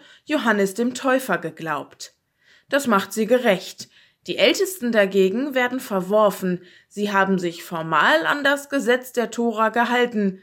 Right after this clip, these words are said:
aber Johannes nicht geglaubt. Bist du also,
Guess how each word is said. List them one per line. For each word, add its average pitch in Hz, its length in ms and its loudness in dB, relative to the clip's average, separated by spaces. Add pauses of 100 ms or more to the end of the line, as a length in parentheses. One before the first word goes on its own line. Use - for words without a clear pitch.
(160)
aber 175 220 0
Johannes 180 840 -2
nicht - 340 -6
geglaubt. - 680 -10 (800)
Bist 269 260 0
du 175 80 4
also, 190 640 2